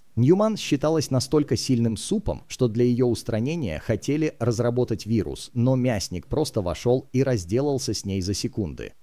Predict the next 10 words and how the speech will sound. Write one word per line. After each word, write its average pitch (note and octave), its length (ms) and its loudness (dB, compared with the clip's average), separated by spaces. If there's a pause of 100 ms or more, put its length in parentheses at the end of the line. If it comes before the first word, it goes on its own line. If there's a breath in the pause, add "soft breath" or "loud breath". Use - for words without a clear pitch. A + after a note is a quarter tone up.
(420)
У C3+ 80 4
Мясника C3 520 0
есть F2 360 -4
щупальца, E2 600 -2 (100)
выходящие A#2 720 0
из A2+ 220 -2
груди, G#2 560 -2
каждое G2+ 460 0
действует F2 600 -4
отдельно. E2 680 -2